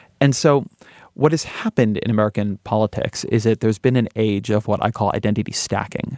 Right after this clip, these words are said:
So if you go back, um, again, you know, thirty, forty, fifty, sixty years, what you see is that the two political coalitions are not that different demographically in terms of who is in them.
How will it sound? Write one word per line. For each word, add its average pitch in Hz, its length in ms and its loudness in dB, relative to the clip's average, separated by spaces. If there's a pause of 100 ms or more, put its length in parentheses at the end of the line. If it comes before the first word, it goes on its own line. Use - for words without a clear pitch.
So - 200 2
if 113 120 2
you 143 60 0
go 165 140 2
back, 113 440 0
um, 101 320 0
again, 104 380 0
you 104 100 -2
know, 104 140 0
thirty, 104 260 0
forty, 104 240 -2
fifty, 104 280 -2
sixty - 320 -4
years, 120 440 2 (360)
what 151 180 2
you 147 80 -2
see 185 400 -2
is 110 240 -2
that 120 140 2
the 123 80 -2
two 208 160 -2
political 151 280 0
coalitions 104 840 0 (480)
are 123 100 6
not 131 220 2
that 131 160 0 (100)
different 104 460 -2
demographically 113 1080 0
in 107 100 -2
terms 110 200 0
of 104 100 -2
who 104 160 0
is 98 120 -2
in - 100 -4
them. - 220 -8